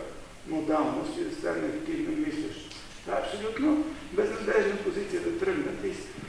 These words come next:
и, е, ти се намираш тук, в съседното село, по, е, способния в убеждаване,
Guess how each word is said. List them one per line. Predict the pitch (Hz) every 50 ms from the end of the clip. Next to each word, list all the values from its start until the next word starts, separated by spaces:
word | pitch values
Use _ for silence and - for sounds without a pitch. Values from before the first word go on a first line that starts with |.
| - - 95
и, | - - - - - - - - - - -
е, | 120 120
ти | - - - - - -
се | 208 190
намираш | 190 190 190 208 180 156 147 151 151 -
тук, | 143 156 - - -
в | -
съседното | - - - - - 143 - - - - - 92 82 76 - - - - - - - - - - -
село, | - 170 190 202 202 208 220 - - - - -
по, | 190 202 202 202 202 196 - - -
е, | - - - - - - - - - - - - - - - - - -
способния | - - - - 147 151 - 190 190 185 165 156 - - - - - - - - - - - - - - - - - - - - - 151
в | 170 170 165 175
убеждаване, | 170 170 180 165 - - 190 185 196 - - - - - 311 302 302 - -